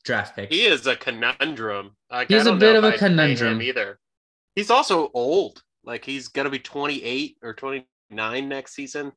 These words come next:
Speaker 2: That's pretty old for being on your rookie deal. I guess he was suspended or out of the league for two years, but
Speaker 1: Yeah, and he
Speaker 2: still.
Speaker 1: came in kind of older. He was
Speaker 2: And
Speaker 1: like
Speaker 2: he's, so he's, he's got, like, one shot at getting the bag, so I don't think he's gonna take a pay cut to stay with us.
Speaker 1: Yeah,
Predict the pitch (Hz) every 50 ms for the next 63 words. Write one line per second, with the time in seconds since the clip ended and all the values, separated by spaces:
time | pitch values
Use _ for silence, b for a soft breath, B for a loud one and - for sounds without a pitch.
0 | _ - 123 - - _ - 202 190 180 151 147 151 147 - - 123 104 127 123
1 | 120 113 110 104 98 117 - - 123 113 98 101 117 120 110 101 98 - _ -
2 | 113 123 127 - 131 117 110 - - - - - - - 113 117 113 113 113 113
3 | 110 107 98 104 107 110 107 104 101 101 110 117 107 - 104 92 - - 98 95
4 | 95 98 104 104 - - 104 98 123 120 117 113 113 113 117 120 - - - 156
5 | 165 160 135 117 143 139 131 127 135 131 113 110 120 120 117 110 110 113 113 113
6 | 113 117 113 107 117 123 117 147 160 151 147 - - - 165 160 160 160 147 -
7 | - - - - 143 131 - 165 160 156 143 127 123 123 127 127 131 131 131 127
8 | - - 135 123 123 123 120 113 98 - - 123 120 117 110 107 104 104 98 87
9 | 110 107 107 113 120 135 139 139 - _ - - - 110 110 110 92 120 117 120
10 | - - 123 113 104 113 101 - 120 110 101 - 117 104 - - - - 120 120
11 | - - 107 - - - - - - 107 107 110 104 101 98 98 104 - _ _
12 | _ _ - 123 120 117 113 113 110 110 110 113 120